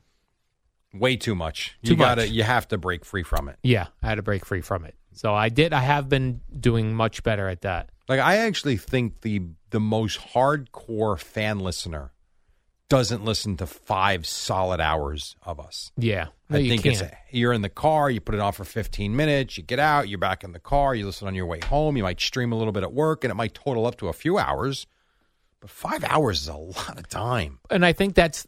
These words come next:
Speaker 2: that's the, the battle then, too, right? So the people that are listening like that, they go, "Oh, you guys, all you're talking about is the Yankees today."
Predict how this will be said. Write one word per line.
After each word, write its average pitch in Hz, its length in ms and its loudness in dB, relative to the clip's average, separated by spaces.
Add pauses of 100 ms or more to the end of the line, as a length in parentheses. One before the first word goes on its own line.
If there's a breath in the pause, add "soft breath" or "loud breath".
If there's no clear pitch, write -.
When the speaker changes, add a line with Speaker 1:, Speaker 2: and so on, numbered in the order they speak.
Speaker 2:
that's 147 380 2
the, 131 360 4
the 117 100 2
battle 135 340 4
then, 101 200 2
too, 143 220 2
right? 117 220 2
So - 100 0
the 117 100 0
people 135 300 4
that 117 160 4
are 131 400 2 (240)
listening 110 380 0
like 101 220 -2
that, 101 180 0
they 104 80 -2
go, 110 120 -4
"Oh, 135 160 -6
you 123 120 -6
guys, 123 240 -4
all 131 100 -4
you're 127 100 -4
talking 123 300 0
about 113 240 -2
is 113 140 -4
the 113 100 -4
Yankees 110 420 -2
today." 107 360 -8